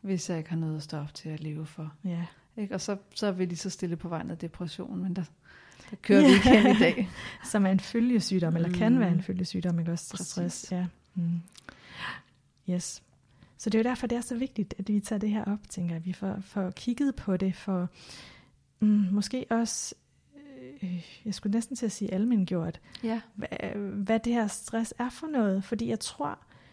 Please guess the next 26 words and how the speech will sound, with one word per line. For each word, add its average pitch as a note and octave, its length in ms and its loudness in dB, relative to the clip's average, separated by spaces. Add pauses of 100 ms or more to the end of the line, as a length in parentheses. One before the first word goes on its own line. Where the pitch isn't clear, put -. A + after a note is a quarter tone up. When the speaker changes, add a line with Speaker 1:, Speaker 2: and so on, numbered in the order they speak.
(760)
Speaker 2:
og - 180 2
oplever A3+ 460 2
i - 20 -4
hvert F3+ 140 -6
fald G3 180 -4
også, G3 320 -6
at G#3 180 -2
der G#3+ 60 2
er G#3+ 60 4
mange, G#3+ 600 4 (300)
der, G#3 480 2 (1200)
øh, G3 120 -4 (920)
tænker C4 360 0
også, - 360 -4
"Jamen, G#3+ 260 2
det G#3+ 120 -2
kunne G#3+ 100 -2
ikke G3+ 100 -6
ske G3+ 160 -6
for F#3+ 80 -6
mig." F3+ 240 -6 (240)
Speaker 1:
Mm. F#3 720 -2 (200)
Speaker 2:
Eller A#3 240 4
også A#3+ 340 -2
mange, A3+ 220 2
der A3+ 80 -2